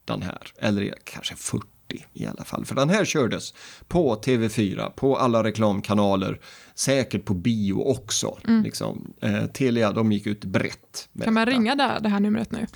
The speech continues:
Speaker 2: Eller har de stängt det?
Speaker 1: Eh, det har upphört. Trettionde september år tjugohundra upphörde detta.
Speaker 2: Ja.
Speaker 1: Tänka sig vad jag vet att jag i alla fall kan läsa innantill, för jag
Speaker 2: Mm.
Speaker 1: hade skrivit ner det.
Speaker 2: Mm.
Speaker 1: Ja. Det, så det finns inte längre.
Speaker 2: Mm.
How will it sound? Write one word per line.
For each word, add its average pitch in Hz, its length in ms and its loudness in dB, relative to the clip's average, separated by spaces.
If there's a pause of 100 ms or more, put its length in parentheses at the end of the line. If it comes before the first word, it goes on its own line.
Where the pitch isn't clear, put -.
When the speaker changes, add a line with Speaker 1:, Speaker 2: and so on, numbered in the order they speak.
(180)
Speaker 2:
Eller 226 100 2
har 220 60 4
de 214 100 4
stängt 220 300 0
det? - 140 -4 (320)
Speaker 1:
Eh, 156 80 0
det 180 120 4
har 147 220 4
upphört. - 560 -2 (120)
Trettionde 175 580 0
september 156 680 2 (260)
år 127 220 2
tjugohundra 127 920 2
upphörde 101 540 0
detta. - 320 -2
Speaker 2:
Ja. - 280 0
Speaker 1:
Tänka 123 320 0
sig 135 180 2
vad 135 120 4
jag 127 120 2
vet 123 420 0
att 110 220 -4
jag 113 160 0
i 110 40 2
alla 104 120 -2
fall 104 140 -4
kan 101 140 0
läsa 101 240 2
innantill, 101 460 0
för 277 60 -2
jag 294 60 2
Speaker 2:
Mm. 277 120 2
Speaker 1:
hade 220 160 0
skrivit 110 320 0
ner 117 360 2
det. - 180 -2 (100)
Speaker 2:
Mm. 269 180 0
Speaker 1:
Ja. 104 100 0 (480)
Det, 120 400 2
så 170 60 2
det 190 160 2
finns 131 240 0
inte 101 180 0
längre. 98 220 -6
Speaker 2:
Mm. 220 220 0